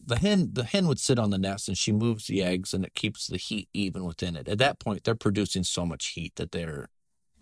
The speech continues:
you're actually trying to cool them off. Um, they're not necessarily moving the, like, the egg, um, but we've, we've taken them out of the egg holder, you know, which was rotating them, and put them into baskets.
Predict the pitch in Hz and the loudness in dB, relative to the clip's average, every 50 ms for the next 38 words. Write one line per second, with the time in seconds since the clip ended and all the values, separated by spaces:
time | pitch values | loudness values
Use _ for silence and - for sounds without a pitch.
0 | - - _ - 101 101 98 95 98 101 107 - - 104 92 - 98 92 85 - | -20 -20 _ -10 -4 0 2 4 4 4 2 2 -2 -2 -2 -2 -2 -4 -4 -4
1 | - - - - 107 98 101 95 76 82 76 78 80 78 82 85 90 - - - | -6 -6 -2 -2 0 0 0 -2 -2 -4 -6 -6 -8 -8 -8 -8 -8 -8 -10 -14
2 | - - _ _ _ _ - - 87 80 78 80 - - _ - 165 165 165 151 | -16 -18 _ _ _ _ -6 -6 -4 -4 -4 -6 -6 -6 _ 2 4 4 6 4
3 | 131 - - _ 95 117 117 113 110 - - 98 - - 110 104 101 98 98 95 | 4 2 -2 _ -2 0 2 2 2 2 0 0 2 2 4 4 6 6 4 4
4 | 95 98 98 98 98 92 90 98 98 95 92 90 90 90 90 85 73 60 80 90 | 4 4 4 4 4 2 2 0 0 0 0 0 -2 -4 -4 -6 -8 -8 -6 -6
5 | 90 95 - - - 113 92 87 71 - - _ _ _ - 95 98 87 - - | -6 -6 -6 -8 -8 -8 -8 -8 -8 -12 -16 _ _ _ -6 -4 -4 -4 -2 -2
6 | 104 101 95 92 92 92 90 90 - - - - - - - - - - - - | -2 -2 -2 -2 -4 -4 -6 -10 -14 -18 -20 -20 -20 -20 -20 -20 -20 -16 -14 -12
7 | 69 65 73 71 69 98 104 101 101 95 123 127 127 - - _ _ 123 123 120 | -10 -10 -10 -10 -10 -6 -4 -2 0 2 2 2 2 0 -6 _ _ -2 -2 0
8 | - 170 170 160 - 135 117 107 101 - 107 110 110 104 95 87 - 92 92 92 | 2 2 2 2 2 2 2 2 2 0 2 2 2 2 0 -2 -4 -2 -2 -2
9 | 92 - - 113 104 95 90 - - - 117 120 110 101 87 80 82 92 98 - | -2 0 2 2 2 2 0 -4 -4 -2 0 0 0 -2 -2 -4 -6 -8 -8 -8
10 | 87 101 90 85 85 85 - - 95 98 98 87 - - 92 95 98 95 - - | -6 -4 -2 -2 -4 -4 -4 0 2 2 2 2 -2 -2 0 0 0 0 -2 -4
11 | 87 87 85 87 82 82 85 82 - - 101 - - 85 87 85 80 78 76 - | -4 -2 -4 -4 -4 -6 -6 -6 -4 -4 -4 -2 -2 -2 -2 -2 -4 -6 -6 -8
12 | 85 80 - - - - - - - - - - - | -8 -8 -8 -8 -8 -8 -10 -14 -12 -12 -10 -10 -10